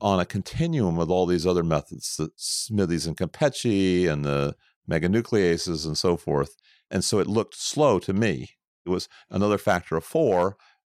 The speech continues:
It already had several factors of four from Smithies and Campecci stuff, which was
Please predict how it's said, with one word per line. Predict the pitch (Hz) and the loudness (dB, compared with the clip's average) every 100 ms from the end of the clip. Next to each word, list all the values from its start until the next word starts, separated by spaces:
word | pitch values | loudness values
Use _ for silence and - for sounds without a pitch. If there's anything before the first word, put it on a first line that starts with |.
| - | -4
It | 90 | 0
already | 101 98 | 2 2
had | 117 127 | 0 0
several | - 131 110 | 0 -2 0
factors | - 80 - 78 | 0 0 -2 -8
of | 78 | -6
four | - 80 78 | 0 2 2
from | - 80 76 - | 0 -2 -2 -8
Smithies | - 104 131 104 82 - - - - | -4 0 2 2 0 -2 -8 -10 -10
and | 78 76 - - - | -6 -6 -8 -10 -2
Campecci | 131 151 87 | 0 0 -2
stuff, | - 76 82 | 0 -2 -2
which | 78 78 | -8 -6
was | 71 73 | -6 -8